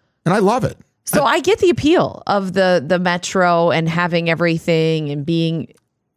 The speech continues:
Speaker 2: in it.
Speaker 1: Right.
Speaker 2: You know? Like, I, I do get that.
Speaker 1: Could you live in,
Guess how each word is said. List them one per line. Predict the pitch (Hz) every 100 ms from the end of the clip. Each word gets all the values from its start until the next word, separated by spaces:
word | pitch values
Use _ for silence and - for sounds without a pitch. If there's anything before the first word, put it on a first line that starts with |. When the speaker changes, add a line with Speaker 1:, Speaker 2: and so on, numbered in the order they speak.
| _ _ _ _ _ _ _ _ _
Speaker 2:
in | 214 196
it. | 156 - - - -
Speaker 1:
Right. | 123 78 -
Speaker 2:
You | 180 185
know? | 160 151 254 269 _ _ _ _
Like, | 180 170
I, | 165 170 160
I | 170
do | 156 170 165
get | 160 160
that. | 143 - - -
Speaker 1:
Could | 170 110 131
you | 180 202
live | 147 123 117 151 135 - _ _ _ _ _
in, | 117 110 101 90 90